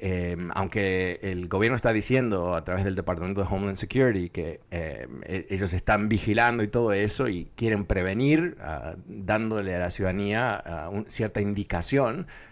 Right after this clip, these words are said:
de que hay que, ah, prestar atención a lo que está pasando y que si ocurre algo o si tú ves algo sospechoso, que llames a la policía. Porque inclusive, eh, y hay que ser muy claro en esto, eh, eh, el temor tiene que ver también con ataques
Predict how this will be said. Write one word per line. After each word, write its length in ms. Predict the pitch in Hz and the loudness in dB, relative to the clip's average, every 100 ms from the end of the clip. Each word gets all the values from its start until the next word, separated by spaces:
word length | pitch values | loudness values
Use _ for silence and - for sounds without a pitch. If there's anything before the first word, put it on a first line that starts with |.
| - | -4
de 180 | 98 98 | -2 2
que 120 | 98 | 2
hay 160 | 95 101 | 2 2
que, 400 | 110 95 - - | 0 -2 -4 -8
ah, 340 | 87 69 - 87 | -8 -6 -8 0
prestar 320 | 95 - 110 | 2 4 4
atención 380 | 107 98 90 104 | 4 0 -2 -2
a 40 | |
lo 20 | 87 | -4
que 60 | |
está 180 | 90 90 | -4 -4
pasando 480 | 95 135 185 151 92 | 0 0 2 2 -2
y 100 | 87 | -4
que 140 | - | -8
si 160 | 85 90 | -6 -4
ocurre 380 | 87 120 104 64 | -2 0 0 2
algo 500 | 110 101 92 98 - | 2 2 0 -4 -4
o 140 | 87 | -6
si 120 | - | -6
tú 160 | 90 104 | 0 2
ves 220 | 101 92 | 2 2
algo 260 | 104 101 90 | 2 0 -2
sospechoso, 720 | 87 - 87 98 90 101 104 - - - - | -8 -6 -4 -2 -2 -2 -4 -8 -20 -18 -2
que 240 | 92 82 | 0 0
llames 380 | 80 120 143 110 | 2 4 4 2
a 60 | 95 | 0
la 160 | 85 | -2
policía. 400 | - 78 - 87 | -6 -10 -8 -4
Porque 200 | - 110 - | 0 0 0
inclusive, 640 | 107 117 147 190 117 95 | -2 0 4 4 4 2
eh, 200 | - 90 - | -4 -8 -2
y 100 | 104 | -2
hay 80 | |
que 80 | 98 | 0
ser 160 | 95 101 | -2 -2
muy 140 | 95 | 0
claro 220 | 107 117 | 2 0
en 80 | 92 | 0
esto, 300 | 90 - 87 - - - | -6 -6 -6 -8 -16 -8
eh, 240 | 90 87 82 - | -2 -2 -2 -4
eh, 420 | 90 85 85 82 - | -2 0 -2 -6 -8
el 200 | 95 85 | -4 -2
temor 440 | - 95 113 151 127 | 0 2 6 6 6
tiene 200 | 107 101 | 0 -2
que 80 | 95 | -2
ver 140 | 98 | -2
también 320 | 95 90 104 | -2 -2 -2
con 180 | 101 87 | -2 -2
ataques 560 | 69 - 101 - 104 | -4 0 0 0 -2